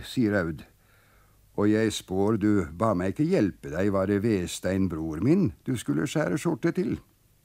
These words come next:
«Det er noe annet», sier Åsgjerd, «og det lir nok en stund før det går meg av sinne.» «Lenge har jeg visst», sier Aud, «hvorledes det var fatt,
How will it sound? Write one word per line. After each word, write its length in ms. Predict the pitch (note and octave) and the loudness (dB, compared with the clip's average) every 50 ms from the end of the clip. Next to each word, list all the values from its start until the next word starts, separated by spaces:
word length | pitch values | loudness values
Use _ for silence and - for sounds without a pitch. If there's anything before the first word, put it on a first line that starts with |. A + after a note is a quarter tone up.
| _ _ _ _ _ _ _ _ _ _ _ _ _ _ _ _ _ _ _ _ _ _ _ _ _ _ - D#2+ | _ _ _ _ _ _ _ _ _ _ _ _ _ _ _ _ _ _ _ _ _ _ _ _ _ _ -20 -16
«Det 320 | E2+ E2 F2 F2 F2 F#2+ | -8 -4 -2 0 0 0
er 240 | G2 G2+ A2 A2 G#2+ | 0 0 0 0 0
noe 160 | B2+ C3+ - | 0 0 0
annet», 400 | - A2+ F#2 D#2 F#2 B2 B2+ - | -2 -4 -4 -2 -2 -2 -4 -4
sier 320 | - - - G2 F#2 G2 G2+ | -8 -6 -4 -2 -2 0 -2
Åsgjerd, 500 | C3 - - - - C#3+ C#3 C3 - - - - - _ _ _ _ _ _ _ _ _ _ _ _ _ _ _ _ - | -4 -6 -8 -10 -10 -10 -10 -12 -14 -18 -20 -20 -20 _ _ _ _ _ _ _ _ _ _ _ _ _ _ _ _ -2
«og 80 | - B2 | 0 2
det 100 | C3 C#3 C3 | 4 4 4
lir 160 | B2+ C3 C3 | 4 4 2
nok 160 | C#3 C3+ - | 2 2 0
en 100 | C#3 B2+ | 0 -2
stund 380 | A2 - - A2+ A#2 B2 B2 G#2 | -2 -2 -2 0 2 2 0 0
før 240 | - - G#2+ A2 G#2+ E2+ | -2 -2 -2 0 0 0
det 320 | F2+ G#2 A#2+ B2+ B2+ G#2+ - G2+ | 0 0 2 2 0 0 -2 -2
går 180 | A2+ A#2 A2+ A2 | -2 0 2 2
meg 220 | G#2 G2+ F#2+ G2 | 2 2 0 0
av 80 | F#2+ F#2 | -2 -4
sinne.» 460 | - - - F2+ D#2 D2+ F2+ G2 G2+ - - - - - - - - - - - - - - - - - - - - - - - - - - - _ _ - _ _ _ _ | -4 -4 -4 -4 -2 -2 -4 -4 -6 -8 -16 -20 -20 -20 -20 -20 -20 -20 -20 -20 -20 -20 -20 -20 -20 -20 -20 -20 -20 -20 -20 -20 -20 -20 -20 -20 _ _ -20 _ _ _ _
«Lenge 480 | - G#2 A2 G#2+ G2 F#2 F#2+ G#2 A2 A#2 | 0 2 2 4 4 2 2 2 2 2
har 160 | B2+ B2+ A2+ | 2 2 2
jeg 240 | G#2+ A#2 B2 G2 G2+ | 4 2 2 2 2
visst», 320 | G#2+ G#2 - - - - | 0 0 -2 -8 -8 -2
sier 160 | A2+ G#2+ G#2 G#2+ A2 | 0 0 2 2 0
Aud, 160 | G#2+ F2+ F2 | 0 -2 -2
«hvorledes 400 | F#2 G2+ G2+ G#2+ G#2+ A2 G2 - - | -2 0 0 2 0 0 -2 -2 -4
det 140 | G2+ G2+ F#2+ | -4 -2 -2
var 140 | A2 G#2+ G2 | -2 -4 -4
fatt, 500 | - - G#2 G#2 - _ _ - - | -2 -4 -4 -4 -4 _ _ -18 -18